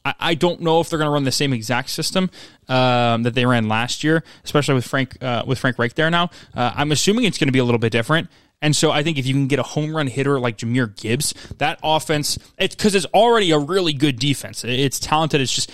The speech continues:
it's young. So they're looking to take that next, next step. If you could get a home run hitter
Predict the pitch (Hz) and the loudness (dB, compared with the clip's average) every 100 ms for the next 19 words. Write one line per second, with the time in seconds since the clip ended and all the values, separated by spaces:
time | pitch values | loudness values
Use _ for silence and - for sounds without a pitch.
0 | - 156 135 131 127 147 - 127 117 135 | -6 -4 -2 0 0 0 -2 -2 -2 -2
1 | 127 127 131 117 127 117 117 123 - 147 | 0 0 -2 -4 -2 -2 -4 -8 -6 -2
2 | 127 123 - 123 139 _ - - 180 143 | -2 -2 -4 -2 -4 _ -20 -20 -12 -4
3 | 131 131 139 117 110 123 113 | -4 -4 -8 -8 -6 -6 -6